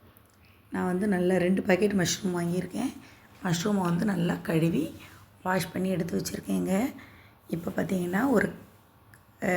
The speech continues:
கடாய் அடுப்புல வச்சுட்டு அதில் வந்து கொஞ்சமா எண்ணெய் விட்டுக்கலாங்க. எண்ணெயில வந்து எதுவுமே நான் போடலை, பட்டை, கிராம்பு, சோம்பு எதுவுமே போடலை, வெறும் வெங்காயத்தை மட்டும்தான் ஆட் பண்ணியிருக்கேன்.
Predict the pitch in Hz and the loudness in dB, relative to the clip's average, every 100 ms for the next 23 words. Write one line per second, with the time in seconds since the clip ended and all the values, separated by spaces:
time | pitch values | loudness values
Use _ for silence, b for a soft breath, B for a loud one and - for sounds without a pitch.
0 | 180 170 175 - 202 196 185 170 196 185 | 0 -2 -2 0 4 4 2 0 0 0
1 | - 180 214 285 320 B B - - 180 | -2 -2 0 0 0 B B -10 -2 0
2 | 175 214 208 170 175 202 180 190 190 175 | 0 0 2 2 2 2 0 -2 -2 -2
3 | 175 202 175 175 190 262 B B B B | -4 -4 -2 0 0 -2 B B B B
4 | - _ 196 190 196 208 190 175 254 - | -20 _ 0 2 4 4 2 2 2 0
5 | - 165 185 247 240 175 185 175 175 202 | 0 2 2 2 2 0 0 2 2 0
6 | 269 B B B - 175 170 196 185 185 | -2 B B B -8 -8 -2 0 2 2
7 | 185 190 - 190 185 185 175 185 208 208 | 2 0 0 0 2 0 0 0 -2 0
8 | 175 170 170 226 - 170 170 208 180 165 | 0 2 2 0 -2 0 2 4 4 4
9 | 190 196 196 175 170 180 214 220 - 185 | 4 2 2 -2 -2 0 0 0 -2 -2
10 | 190 - - - | 0 0 -4 -8